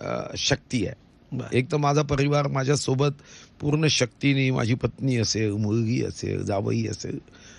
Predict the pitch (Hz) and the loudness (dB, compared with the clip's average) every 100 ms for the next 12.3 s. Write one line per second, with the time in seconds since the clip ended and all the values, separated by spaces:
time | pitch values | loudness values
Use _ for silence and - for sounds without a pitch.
0 | - - 139 175 202 - 214 185 117 - | -20 -4 0 2 2 2 2 0 -2 -6
1 | - - - - 262 302 - 180 190 208 | -12 -12 -8 0 2 4 4 6 6 4
2 | 156 135 110 101 - - - - 135 147 | 2 0 0 -2 -4 -8 -10 -2 0 2
3 | - 170 156 139 139 101 92 87 - - | 2 0 0 0 0 -2 -4 -8 -14 -18
4 | - - - - - 107 113 - - 98 | -20 -20 -20 -16 -6 -2 -2 -2 0 -2
5 | - 120 120 - - - - 214 262 294 | -2 -6 -6 -10 -16 -2 2 4 6 6
6 | 269 208 214 220 165 143 127 117 - - | 6 4 2 0 0 -2 -4 -6 -6 -6
7 | 202 214 226 262 381 - - - - - | -2 2 2 0 -6 -18 -20 -20 -20 -20
8 | - _ - - 180 220 - 226 233 233 | -20 _ -20 2 6 6 4 2 2 2
9 | 220 190 165 117 113 107 - - 156 190 | 2 0 0 -2 -2 -6 -10 -2 2 4
10 | 160 156 196 196 208 202 190 160 165 196 | 2 2 2 2 2 2 0 0 0 0
11 | 170 147 160 156 151 135 156 175 123 104 | 2 2 0 0 0 0 0 0 0 -2
12 | 95 - - | -4 -6 -12